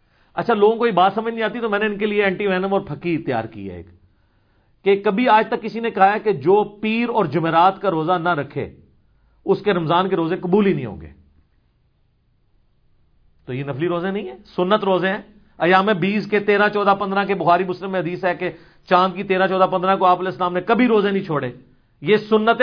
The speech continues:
موقدہ ہیں یہ والے رو-، اے، بھی روزے۔ کبھی کس نے کہا جو یہ نہ رکھے اس کے رمضان کے نہیں ہوں گے۔ کبھی کس نے کہا جو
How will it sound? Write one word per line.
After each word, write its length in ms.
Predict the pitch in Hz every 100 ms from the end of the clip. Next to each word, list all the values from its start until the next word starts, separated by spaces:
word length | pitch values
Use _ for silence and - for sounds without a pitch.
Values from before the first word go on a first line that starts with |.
| 226
موقدہ 520 | 208 214 240 247 247
ہیں 160 | 214 240
یہ 140 | 226
والے 220 | 214 208
رو-، 200 | 190 180
اے، 200 | 185 180
بھی 400 | 160 170 165 - _ _ -
روزے۔ 300 | 143 165 156 139 - _ _ _ _ _ _ _ -
کبھی 180 | 175 185
کس 140 | 196
نے 80 | 214
کہا 140 | 226
جو 120 | 220 220
یہ 120 | 220
نہ 80 | 226
رکھے 240 | 208 208
اس 100 | 202
کے 100 | 208
رمضان 340 | 185 165 175
کے 120 | 180 180
نہیں 100 | 180
ہوں 160 | 135
گے۔ 60 | 131 135 _ _ _ _ _ _ _ _ _ -
کبھی 200 | 196 214
کس 160 | 226
نے 120 | - 233
کہا 200 | 226
جو 140 | 233